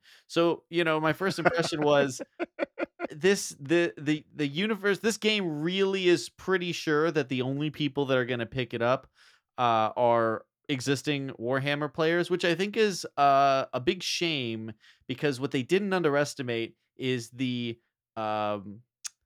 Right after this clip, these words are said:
Speaker 1: the card game community will try literally anything once. Um, <laughs>
Speaker 2: That is
Speaker 1: and
Speaker 2: so true.
Speaker 1: <laughs> and so I think that that was, uh, that's definitely still a big missed opportunity that I'm like,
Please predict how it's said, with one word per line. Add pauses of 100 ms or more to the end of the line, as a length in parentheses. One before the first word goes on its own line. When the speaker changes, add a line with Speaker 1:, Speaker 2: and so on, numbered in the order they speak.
(340)
Speaker 1:
the
card
game
community
will
try
literally
anything
once. (340)
Um,
<laughs> (800)
Speaker 2:
That
is
Speaker 1:
and
Speaker 2:
so
true. (120)
Speaker 1:
<laughs>
and
so (260)
I
think
that
that
was,
uh,
that's
definitely
still
a
big
missed
opportunity
that
I'm
like,